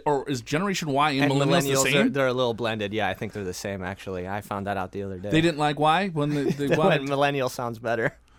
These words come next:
Speaker 1: <laughs> Anyway, so that's right now by the numbers, I believe, is the, is the largest generation. So as they go into the workforce, I think, I don't know.
Speaker 2: They'll start
Speaker 1: I,
Speaker 2: funding
Speaker 1: I would, I
Speaker 2: Social
Speaker 1: would
Speaker 2: Security?
Speaker 1: Maybe. I don't know. But w-,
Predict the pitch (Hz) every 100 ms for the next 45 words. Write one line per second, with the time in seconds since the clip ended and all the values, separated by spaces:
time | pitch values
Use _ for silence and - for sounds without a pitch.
0 | _ - 160 - - - - - - -
1 | 339 160 160 117 98 101 - - - -
2 | - - - 220 190 - - 175 - 143
3 | 330 381 - 202 247 254 226 320 381 208
4 | 185 190 240 339 196 175 170 240 247 190
5 | 165 160 170 139 151 131 131 135 135 127
6 | 196 262 - 107 - 156 160 170 139 170
7 | 180 185 147 143 156 156 - 147 135 127
8 | 120 180 - 135 127 127 - - 120 110
9 | 151 156 143 - _ _ - 139 170 117
10 | 123 - - - 95 - 110 117 139 131
11 | 131 127 127 123 123 147 196 - 131 123
12 | 214 202 214 _ - - 147 151 185 -
13 | _ - 196 214 208 175